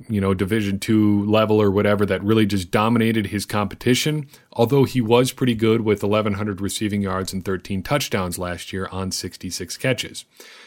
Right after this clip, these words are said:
But there were times at which he was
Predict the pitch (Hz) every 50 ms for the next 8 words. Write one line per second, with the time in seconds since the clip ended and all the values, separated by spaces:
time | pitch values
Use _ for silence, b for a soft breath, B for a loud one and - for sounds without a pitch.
0 | B B B B B B B B B B - 143 151 135 - 151 151 156 151 147
1 | - 143 147 160 151 123 135 131 110 120 123 120 - 131 120 110 110 104 104 101
2 | 113 -